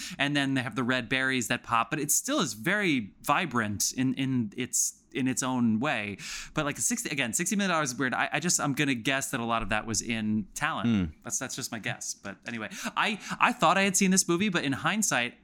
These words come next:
Speaker 1: when I, when there was the, the reveal and then the coda to the reveal, I, I realized I, I didn't watch the whole thing, and it was because everybody else spoiled it for me.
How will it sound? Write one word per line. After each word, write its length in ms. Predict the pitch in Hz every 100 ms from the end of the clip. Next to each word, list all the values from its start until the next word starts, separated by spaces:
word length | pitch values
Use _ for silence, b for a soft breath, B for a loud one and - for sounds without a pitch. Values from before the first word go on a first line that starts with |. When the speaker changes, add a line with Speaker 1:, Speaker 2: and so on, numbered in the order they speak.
| -
Speaker 1:
when 260 | 127 147 147
I, 180 | 139 135
when 180 | 139
there 140 | 135 131
was 160 | 120 -
the, 300 | 123 120 98 -
the 100 | 123
reveal 480 | 127 110 135 131 123
and 140 | 120
then 200 | 120 117
the 100 | 113
coda 480 | - 147 151 143 113
to 140 | - 110
the 80 |
reveal, 580 | 107 107 110 107 101 98 B B B B -
I, 460 | 117 156 160 143 -
I 80 | 139
realized 440 | 139 151 196 156 143
I, 180 | 131 - - -
I 80 | 135
didn't 280 | 160 180
watch 220 | 156 120 -
the 80 |
whole 160 | 123 123
thing, 240 | - 117
and 80 | 117
it 40 | 139
was 100 | 131
because 420 | 147 - 170 -
everybody 320 | 139 127 131
else 160 | 135 120
spoiled 380 | - 160 160 123
it 80 |
for 140 | - 107
me. 240 | 98 -